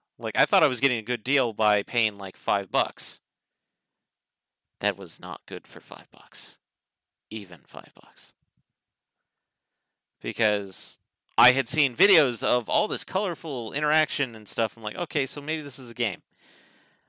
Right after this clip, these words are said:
The game is purely mechanics and text-based, with a s-, m-, tiny visual A I.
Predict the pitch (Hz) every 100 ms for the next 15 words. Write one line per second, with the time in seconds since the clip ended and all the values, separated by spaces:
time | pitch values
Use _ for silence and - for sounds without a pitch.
0 | _ _ _ _ _ _ _ - 123 123
1 | - 131 147 147 147 - 131 123 117 117
2 | 113 107 - - _ _ _ - - 147
3 | 147 143 135 123 113 107 113 113 - -
4 | 127 123 120 - 110 - 90 - - -
5 | 50 - - - - _ _ _ _ _
6 | _ - 123 110 - 113 110 107 104 101
7 | - - - - - _ 127 127 _ _
8 | _ - 147 127 110 87 - 98 90 80
9 | - - 73 71 55 -